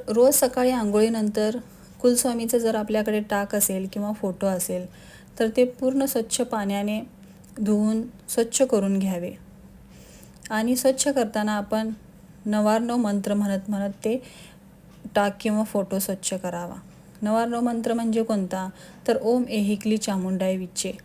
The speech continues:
हा मंत्र म्हणत म्हणत आपण ते कुलदेवीचे टाक किंवा फोटो जे काही आपल्याकडे आहे ते स्वच्छ करून घ्यावे.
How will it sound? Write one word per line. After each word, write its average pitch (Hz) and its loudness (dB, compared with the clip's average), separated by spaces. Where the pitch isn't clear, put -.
हा 240 0
मंत्र 262 2
म्हणत 240 2
म्हणत 233 -2
आपण 220 0
ते 226 0
कुलदेवीचे 208 4
टाक 196 -2
किंवा 220 -2
फोटो 190 -4
जे 214 4
काही 254 0
आपल्याकडे 202 0
आहे 190 0
ते 214 -2
स्वच्छ 196 -4
करून 185 -4
घ्यावे. 170 -4